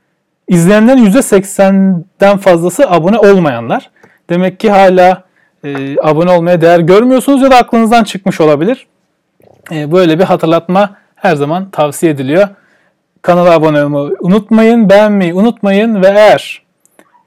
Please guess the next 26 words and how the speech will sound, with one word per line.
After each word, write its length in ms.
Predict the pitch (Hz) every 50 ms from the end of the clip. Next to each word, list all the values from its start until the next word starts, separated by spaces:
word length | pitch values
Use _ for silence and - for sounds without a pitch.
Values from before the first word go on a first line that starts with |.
| _ _ _ _ _ -
buradaki 360 | 180 190 190 175 196 190 208
haberlerle 720 | - 185 180 156 180 180 180 175 185 185 185 180 180 175
ilgili 260 | 170 156 156 165 160 151
bir 60 | 156
yorumunuz 440 | 151 151 151 151 151 156 147 143 156
varsa 300 | 165 151 - - 135 139
ya 140 | 165 190
da 140 | 190 180 147
"Bu 80 | 165 196
hafta 400 | 208 214 226 220 - - 233 190
çok 240 | 190 - 233 220 202
önemli 360 | 196 202 208 214 226 226 196
bir 60 | 190
şey 140 | - 262 269
oldu 260 | 247 214 180 170 202
ama 160 | 233 240 208 -
sen 260 | - 208 220 220 208
burada 260 | 220 214 202 175 156
bahsetmemişsin." 880 | 165 165 - - 208 208 208 202 196 185 180 175 - - - 190 180 165
dediğiniz 300 | 170 151 156 156 147 135
bir 60 | 135
şey 180 | - 147 139
varsa 260 | 139 160 - - 139 156
da 180 | 220 233 226 _ _ _ _ _ _ _ _ _ - -
yorum 280 | 151 165 165 175 170
atmaktan 640 | 156 151 - 160 151 151 - - 208 226 226 220